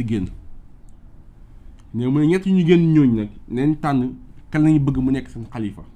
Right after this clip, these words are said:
Az-Zubayr ibn Awwab na ni, "Man tànn naa Ali ibn Abi Talib."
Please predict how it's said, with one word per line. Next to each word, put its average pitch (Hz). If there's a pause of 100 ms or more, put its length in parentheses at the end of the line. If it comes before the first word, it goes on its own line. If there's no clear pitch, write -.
(1600)
Az-Zubayr 131
ibn 147
Awwab 120
na 117
ni, 110
"Man 110
tànn 117
naa 101
Ali 90 (800)
ibn 113
Abi 101
Talib." 90